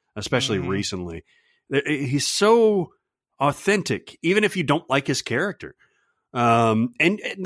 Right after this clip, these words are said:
Speaker 1: you have v-, many reasons not to like his character in Marriage Story.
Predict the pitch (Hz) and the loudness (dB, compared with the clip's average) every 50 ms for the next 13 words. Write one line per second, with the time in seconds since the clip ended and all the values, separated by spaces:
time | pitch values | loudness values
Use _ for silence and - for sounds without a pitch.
0 | 214 214 220 196 208 208 202 165 - - _ _ _ _ _ - 160 143 135 147 | -2 0 0 2 2 2 2 0 -6 -16 _ _ _ _ _ -14 -14 -12 -12 -12
1 | 151 - - - _ 165 160 165 180 240 247 254 254 220 202 202 196 156 143 143 | -16 -18 -20 -20 _ -8 -4 -2 2 2 4 4 4 4 4 2 2 2 2 2
2 | 139 127 - 117 120 135 143 160 - - 147 131 127 120 110 - 120 110 - - | 0 0 0 2 2 2 2 0 0 0 0 2 2 2 0 0 -4 -4 -4 -2
3 | 120 110 107 107 98 - 104 101 - - 101 98 95 92 92 87 82 80 - - | 0 0 2 0 0 -2 -6 -6 -4 -4 -4 -4 -4 -4 -6 -6 -8 -10 -12 -12
4 | - - - _ _ | -12 -14 -16 _ _